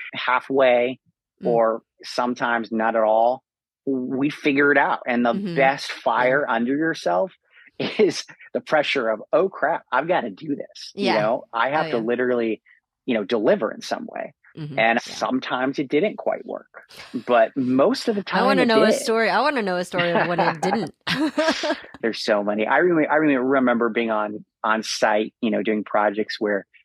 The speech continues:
Speaker 1: like, in particular, one time we, we sold this whole idea where, you know, we're gonna bring in an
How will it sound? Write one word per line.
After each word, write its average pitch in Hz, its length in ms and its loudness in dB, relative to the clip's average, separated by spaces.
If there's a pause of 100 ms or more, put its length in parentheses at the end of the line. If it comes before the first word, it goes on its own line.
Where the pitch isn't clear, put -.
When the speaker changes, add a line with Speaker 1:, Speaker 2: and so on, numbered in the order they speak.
(200)
Speaker 1:
like, - 140 -6
in 131 140 2
particular, 113 560 0
one 110 200 0
time 104 320 0
we, 107 320 -2 (420)
we 117 80 0
sold 180 560 2
this 139 200 0
whole 139 300 2
idea 107 420 0
where, 98 300 -2
you 123 120 0
know, 101 80 -2
we're 120 220 2
gonna 117 260 2 (540)
bring 180 200 4
in 160 60 4
an 131 140 2